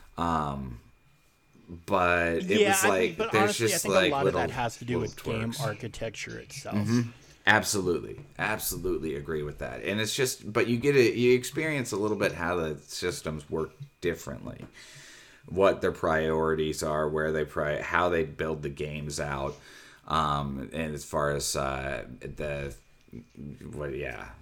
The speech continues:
Speaker 1: uh, the, the, how the different systems run and work, um, and the programs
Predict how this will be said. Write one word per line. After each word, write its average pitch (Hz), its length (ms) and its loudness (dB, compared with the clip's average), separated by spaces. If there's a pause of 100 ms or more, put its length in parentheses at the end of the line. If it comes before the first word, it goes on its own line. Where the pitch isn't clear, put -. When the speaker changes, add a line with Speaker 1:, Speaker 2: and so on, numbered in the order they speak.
(140)
Speaker 1:
uh, 60 280 -8 (880)
the, 73 320 -6 (160)
the, 64 380 -10 (840)
how 101 200 2
the 82 100 -2
different 85 480 -2
systems 78 480 -6
run 78 260 -6
and 64 140 -12
work, 65 280 -8 (520)
um, 82 520 4 (560)
and 82 180 -2
the 78 80 -2
programs 71 640 -4